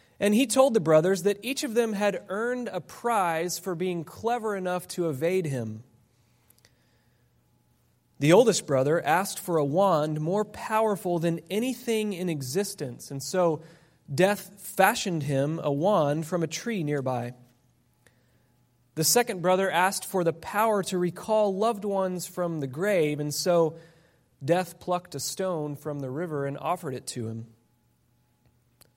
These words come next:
The third brother, a humble man, asked for something that would allow him to go forth from that place without being followed by Death.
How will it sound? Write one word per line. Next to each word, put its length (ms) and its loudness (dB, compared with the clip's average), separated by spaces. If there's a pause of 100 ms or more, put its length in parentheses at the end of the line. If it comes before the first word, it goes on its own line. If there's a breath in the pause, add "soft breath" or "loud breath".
(140)
The 100 -6
third 300 4
brother, 480 2 (480 soft breath)
a 80 -8
humble 400 0
man, 460 -2
asked 360 0
for 100 -4
something 520 -4
that 140 -4
would 100 0
allow 360 2
him 300 -2 (440 loud breath)
to 100 2
go 320 4
forth 520 -2
from 180 -2
that 200 -2
place 480 -2
without 320 0
being 260 -2
followed 640 0
by 200 0
Death. 680 -8